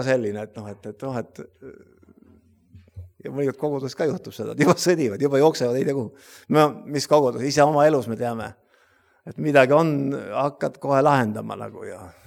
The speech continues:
ja, ja mõni tihtipeale lahendame üle, on ju nii.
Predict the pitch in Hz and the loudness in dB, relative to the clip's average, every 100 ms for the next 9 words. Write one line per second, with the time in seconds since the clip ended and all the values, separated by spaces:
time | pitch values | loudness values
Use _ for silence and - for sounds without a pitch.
0 | - 110 117 113 95 120 120 135 120 131 | -14 -8 -6 -6 -8 -8 -4 -4 -4 -8
1 | 120 127 131 120 120 107 110 123 104 - | -10 -6 -4 -2 -4 -6 -8 -10 -10 -14
2 | - 117 107 101 110 | -16 -14 -14 -16 -20